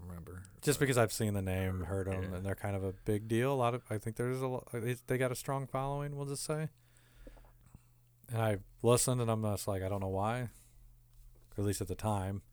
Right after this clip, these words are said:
Speaker 2: you know, that was, that was probably twenty fucking years ago.
Speaker 1: Yeah.
Speaker 2: So shit changes.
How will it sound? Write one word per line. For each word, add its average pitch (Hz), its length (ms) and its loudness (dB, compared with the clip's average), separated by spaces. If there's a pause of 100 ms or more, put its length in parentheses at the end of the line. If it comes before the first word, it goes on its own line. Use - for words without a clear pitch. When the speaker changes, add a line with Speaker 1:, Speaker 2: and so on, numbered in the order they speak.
(520)
Speaker 2:
you 101 80 -4
know, 85 320 -4
that 104 100 -2
was, 82 200 -4
that 98 220 2
was 80 120 -4
probably 85 400 -4 (460)
twenty 98 240 -2
fucking 87 360 -4
years 90 280 -2
ago. 76 180 -6
Speaker 1:
Yeah. 76 160 -4 (1160)
Speaker 2:
So 71 380 -6 (160)
shit - 240 0
changes. 76 640 -6